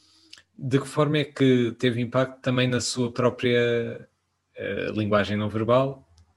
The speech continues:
e de que forma é que esse, essa otimização, auto-otimização, eh, também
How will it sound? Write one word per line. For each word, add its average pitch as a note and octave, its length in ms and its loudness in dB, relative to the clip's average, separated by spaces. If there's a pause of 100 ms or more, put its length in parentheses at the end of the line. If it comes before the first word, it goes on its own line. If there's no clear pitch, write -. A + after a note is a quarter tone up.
e C3+ 80 4
de C3 100 4
que C3+ 80 -6
forma B2 280 4
é G#2+ 40 2
que - 200 -2
esse, - 280 -2 (760)
essa G#2+ 280 -4
otimização, A2 840 -2 (460)
auto-otimização, G#2+ 1400 -2 (680)
eh, B2 320 2
também C3 640 0